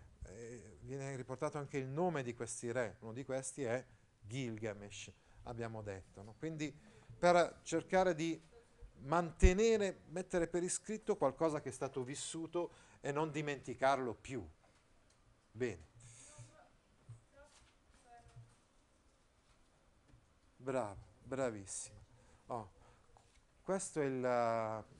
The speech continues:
come dire, è un po' invece la fase iniziale del Neolitico, cioè le motivazioni per cui si è imposto il Neolitico, l'innalzamento della temperatura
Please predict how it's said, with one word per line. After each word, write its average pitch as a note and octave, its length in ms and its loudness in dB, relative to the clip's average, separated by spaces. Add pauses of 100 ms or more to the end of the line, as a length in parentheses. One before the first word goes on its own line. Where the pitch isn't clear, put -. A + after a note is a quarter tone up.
(120)
come C#3 260 -4
dire, C#3 460 2 (320)
è C#3 80 -6
un C#3 140 -4
po' E3 140 8
invece D#3 340 2
la C3 100 4
fase C#3+ 340 4
iniziale C#3+ 680 2
del G#2 180 -6
Neolitico, F#2+ 680 -10 (320)
cioè C#3+ 360 6
le B2+ 100 -2
motivazioni D3+ 800 -4
per C3 240 -2
cui C3 440 -2 (500)
si - 220 -2
è C#3 40 4
imposto C3 800 -2
il B2 140 -6
Neolitico, A2 640 -4 (360)
l'innalzamento C3 880 -2
della A2 220 -4
temperatura G#2+ 920 -4